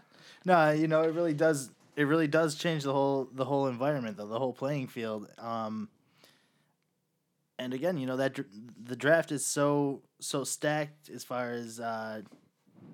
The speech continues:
you know, like, front seven players. Uh, you know, um, a lot of these really talented defensive guys are gonna,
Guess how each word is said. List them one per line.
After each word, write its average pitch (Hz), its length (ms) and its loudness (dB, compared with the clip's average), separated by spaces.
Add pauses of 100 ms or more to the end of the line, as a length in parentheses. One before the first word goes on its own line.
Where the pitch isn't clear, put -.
(280)
you 135 120 -8
know, 131 120 -2
like, 123 160 -4
front 139 240 -4
seven 123 340 -4
players. 117 680 -4 (1080)
Uh, 113 160 -10 (240)
you 123 120 -10
know, 117 400 -6
um, 110 640 -6 (1200)
a 127 60 -12
lot 135 120 -2
of 143 60 -2
these 131 140 -8
really 147 240 -2
talented 139 460 -6
defensive 139 520 -6
guys 117 280 -6
are 120 40 -10
gonna, 120 340 -8